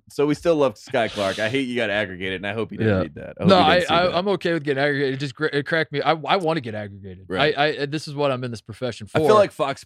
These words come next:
Speaker 2: It's just
Speaker 1: Sports' Mark Titus would have helped with, like, the, the attack, maybe, of
Speaker 2: It,
Speaker 1: the
Speaker 2: it was just, it
Speaker 1: comments.
Speaker 2: was more that it was something I said in passing under my breath. And, you know,
Speaker 1: You're
Speaker 2: like,
Speaker 1: never safe from the aggregators.
Speaker 2: like, if I get, if I get aggregated for,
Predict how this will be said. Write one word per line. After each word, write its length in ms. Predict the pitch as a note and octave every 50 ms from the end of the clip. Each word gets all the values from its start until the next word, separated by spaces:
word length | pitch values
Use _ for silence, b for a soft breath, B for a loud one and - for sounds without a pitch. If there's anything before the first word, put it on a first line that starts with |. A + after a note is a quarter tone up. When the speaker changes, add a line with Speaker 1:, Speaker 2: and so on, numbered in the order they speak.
| -
Speaker 2:
It's 180 | A#2+ B2+ B2+ A#2
just 140 | D#3+ D#3 A2+
Speaker 1:
Sports' 260 | G#2 F#2+ - - - -
Mark 260 | A2 G#2+ G#2+ G#2 -
Titus 340 | A2 G2+ G2 F#2 F2+ E2+ -
would 120 | G2+ F#2
have 80 | F2 E2+
helped 340 | G2 G2 F#2 F2 E2+ - F2+
with, 200 | F2+ E2+ - F#2+
like, 200 | E2 D#2+ E2 - -
the, 340 | F#2 F2 E2+ E2+ E2 D2 B1+ C#2+
the 260 | F2+ F2+ D#2+ D2+ C#2
attack, 480 | D#2 G2 - - G#2+ G#2+ G2 F#2 F2 -
maybe, 380 | F#2 E2+ E2+ E2 D2+ D2+ D#2 D2 -
of 100 | - E3+
Speaker 2:
It, 60 | F3
Speaker 1:
the 80 | F3+ E3+
Speaker 2:
it 40 |
was 120 | F#3 F#3+ F3+ F3 F#3
just, 40 | G3 - -
it 60 | D3+
Speaker 1:
comments. 60 | E3+ F3
Speaker 2:
was 180 | F3+ F3 D#3+
more 300 | D#3+ E3+ F#3 F#3+ F#3+ F#3
that 220 | D#3+ E3 D#3+ D#3 C#3
it 60 | D3
was 180 | D3+ D3 C3+ -
something 360 | - D#3 D3+ D3 - D3+ C#3+
I 120 | C#3 C3+ B2
said 500 | - - C3+ C3 C3 B2 A#2+ A#2 G#2+ - -
in 120 | A#2+ A2+
passing 460 | G#2 B2 A#2+ A#2 A2 - A#2 A2 G#2+
under 160 | G#2+ G#2+ G#2+ G#2
my 140 | G#2+ G2+
breath. 400 | F#2+ F2+ G#2+ G#2+ G#2 G2+ G2 F#2+ _ _ _ _ _ _ _ _ _ _ -
And, 240 | B2 A#2 G#2+ G#2+ -
you 100 | B2+ B2+
know, 180 | A#2 A2 G#2+ G2+ b b b
Speaker 1:
You're 80 | B2+
Speaker 2:
like, 60 | D3+ E3
Speaker 1:
never 220 | F3+ F#3 E3+ D3+
safe 300 | - - F#3 G3 E3 -
from 120 | - B2
the 100 | B2 A#2
aggregators. 400 | B2 C#3 D3 C#3 G#2 E2+ D#2+ D#2
Speaker 2:
like, 100 | F3 F#3
if 120 | F#3 - -
I 120 | G#3 G#3+
get, 200 | A3 A3+ A3 -
if 120 | D#3+ - F#3+
I 100 | F#3 A3
get 220 | A3+ G#3+ F#3+ E3 -
aggregated 600 | D3 D#3 E3 D#3 D#3 C#3 D3 C#3+ C#3+ C3+ C3 A2+ -
for, 400 | - B2+ B2+ A#2+ A#2 A2+ -